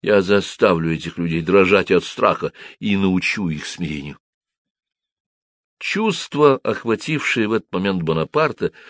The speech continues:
было не сожалением, не негодованием, а желанием дать Франции понять, что кровь бурбонов, священная для его сторонников,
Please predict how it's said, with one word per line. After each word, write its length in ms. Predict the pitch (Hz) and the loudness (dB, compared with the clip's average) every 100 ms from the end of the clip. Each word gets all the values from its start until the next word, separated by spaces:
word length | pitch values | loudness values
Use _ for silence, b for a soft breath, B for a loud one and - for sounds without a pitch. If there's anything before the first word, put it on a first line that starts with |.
| B | B
было 240 | - 95 90 | 2 4 6
не 220 | 143 196 | 4 0
сожалением, 720 | - 147 131 107 92 76 69 _ _ _ | 0 -2 -2 0 0 0 -8 _ _ _
не 280 | 85 120 185 | -6 2 4
негодованием, 920 | 185 175 160 143 139 120 110 90 85 - B B B B | 4 2 0 4 4 6 4 4 -2 -4 B B B B
а 200 | 131 139 | 2 2
желанием 640 | 143 165 185 170 156 143 | 2 4 4 4 2 2
дать 240 | 175 165 | 2 2
Франции 560 | - 165 170 143 - 135 | 0 2 2 2 0 2
понять, 340 | 135 147 143 | 2 4 2
что 240 | - 123 113 | 2 0 -2
кровь 360 | - 160 139 | 2 4 4
бурбонов, 880 | 98 120 135 101 127 156 107 82 - B B | 2 0 0 0 4 6 6 2 -2 B B
священная 1000 | - - 113 135 - - 165 147 117 101 | -16 -6 0 2 2 0 4 4 4 -2
для 140 | 85 87 | 0 0
его 140 | 85 | 0
сторонников, 680 | 82 95 135 143 98 - | -2 0 2 2 0 -6